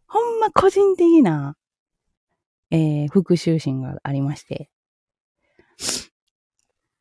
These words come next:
Yさん、そ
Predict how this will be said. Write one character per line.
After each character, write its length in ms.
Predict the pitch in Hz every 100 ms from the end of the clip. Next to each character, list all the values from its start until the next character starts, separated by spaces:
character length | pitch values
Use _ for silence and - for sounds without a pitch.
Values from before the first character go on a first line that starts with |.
| _ _ _ _ _ _ _ _ _ _ _ _ _ _ _ _ _ _ _ _ _ _ _ _
Y 300 | 175 226 370
さ 180 | 294 -
ん、 80 | 123 _ _ _
そ 340 | - 190 143